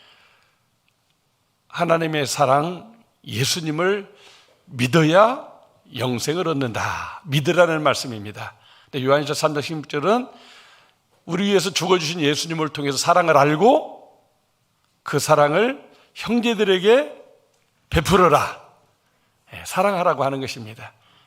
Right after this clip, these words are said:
우리가 믿음, 소망, 사랑이 우리의 믿는 바 진리인데, 정말 예수님의 탄생이 사랑이고 또 예수님의 죽음이 십자가의 죽음인데, 이렇게, 에, 우리는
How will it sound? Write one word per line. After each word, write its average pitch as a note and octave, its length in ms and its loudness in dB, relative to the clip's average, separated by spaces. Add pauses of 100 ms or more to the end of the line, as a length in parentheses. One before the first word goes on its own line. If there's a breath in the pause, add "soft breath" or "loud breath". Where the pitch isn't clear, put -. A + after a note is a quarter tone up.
(140 soft breath)
우리가 B2 500 -2 (420 loud breath)
믿음, C#3+ 300 0
소망, C3 380 0
사랑이 C3+ 1080 0
우리의 B2+ 260 -6
믿는 A#2+ 340 -6
바 A#2 120 0
진리인데, A#2+ 1040 -8 (300 soft breath)
정말 D#3+ 280 -4
예수님의 D3+ 380 -4
탄생이 E3 720 -8
사랑이고 D#3 960 -2 (720 soft breath)
또 D#3 160 -6
예수님의 D3+ 460 -2 (280)
죽음이 D3 540 -4
십자가의 F#3+ 800 -2
죽음인데, A#2+ 840 -6 (800)
이렇게, B2 680 -8 (560 soft breath)
에, G#2+ 680 -18
우리는 A2+ 580 -10